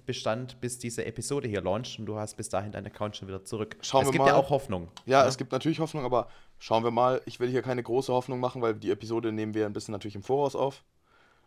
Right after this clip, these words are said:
Speaker 2: Ähm, am Mittwoch, um genau zu sein, dass ihr auch ein bisschen ein Gefühl dafür habt,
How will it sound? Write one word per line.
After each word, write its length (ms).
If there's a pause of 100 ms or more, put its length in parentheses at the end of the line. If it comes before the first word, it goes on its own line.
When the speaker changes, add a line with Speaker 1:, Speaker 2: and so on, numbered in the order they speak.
(140)
Speaker 2:
Ähm, 400 (260)
am 80
Mittwoch, 320
um 80
genau 200
zu 120
sein, 260 (140)
dass 160
ihr 100
auch 120
ein 120
bisschen 440 (920)
ein 120
Gefühl 220
dafür 220
habt, 260